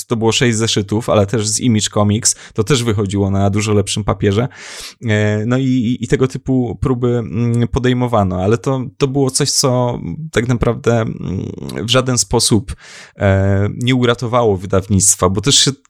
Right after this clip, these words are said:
poza tym, o czym mówiliśmy, też mówiłeś o tym k-,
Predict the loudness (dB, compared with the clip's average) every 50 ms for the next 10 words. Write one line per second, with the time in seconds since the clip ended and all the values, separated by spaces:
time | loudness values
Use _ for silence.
0 | _ _ _ _ _ 0 2 4 2 2 0 0 -2 -2 -2 -2 -2 -4 -2 0
1 | 0 2 2 2 2 2 0 0 0 0 0 2 0 2 2 0 0 0 -2 -2
2 | 0 2 2 2 2 2 0 -2 -2 -2 -2 -4 -4 -2